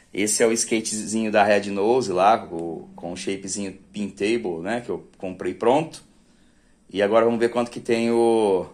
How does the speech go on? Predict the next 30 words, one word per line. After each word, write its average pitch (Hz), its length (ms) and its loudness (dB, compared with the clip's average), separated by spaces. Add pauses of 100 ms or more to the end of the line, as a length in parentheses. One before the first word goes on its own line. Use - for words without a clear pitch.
(1300)
o 92 160 -8
do 98 160 -4
Insanos 107 640 0
aí. 95 380 0
O 82 40 -18
shape 90 320 -6
Insanos 95 360 -6
que - 60 -8
eu 90 40 -4
comprei 95 400 -6
pela 95 180 -4
internet 92 280 -6
e 98 40 -12
montei 98 300 -6
o 95 40 -4
skate. - 600 -8 (1000)
É - 80 6
até 220 240 4
bacana, 185 560 4
cara, 131 240 4
fazer 131 200 0
esse 127 140 4
tipo - 160 0
de 127 120 -6
comparação, 135 920 4
chinelo 120 400 -2
pra - 140 -6
todo 127 180 -4
lado 117 280 4
aqui, 175 340 -2